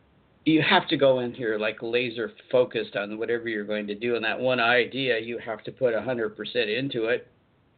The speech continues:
right? But don't give up. You're almost there.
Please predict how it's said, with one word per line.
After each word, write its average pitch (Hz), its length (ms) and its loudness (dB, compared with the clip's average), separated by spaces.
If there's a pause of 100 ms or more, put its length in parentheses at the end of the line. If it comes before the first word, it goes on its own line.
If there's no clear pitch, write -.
(100)
right? 139 300 2 (640)
But 208 60 2
don't 240 180 4
give 226 140 0
up. 247 340 -8 (880)
You're 196 140 -2
almost 226 300 -2
there. 180 340 -6